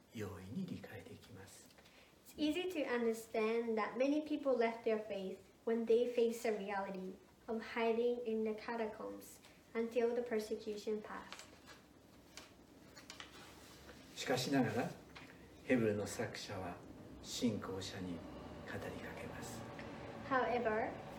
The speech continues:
Speaker 2: the author of the book of Hebrews speaks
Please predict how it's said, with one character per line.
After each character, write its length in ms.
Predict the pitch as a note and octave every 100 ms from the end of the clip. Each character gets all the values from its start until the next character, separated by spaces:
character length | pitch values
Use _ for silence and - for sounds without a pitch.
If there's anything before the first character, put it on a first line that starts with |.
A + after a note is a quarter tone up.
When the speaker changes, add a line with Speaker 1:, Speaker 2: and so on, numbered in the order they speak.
| -
Speaker 2:
the 160 | C4+ B3 -
author 420 | C4 D4+ E4 D4+
of 100 | A#3+
the 100 | A#3
book 340 | A3 G#3+ B3
of 80 | G#3+
Hebrews 580 | G#3+ A3+ G#3+ G#3+ F#3 F#3
speaks 800 | - - B3 C4 C#4 - -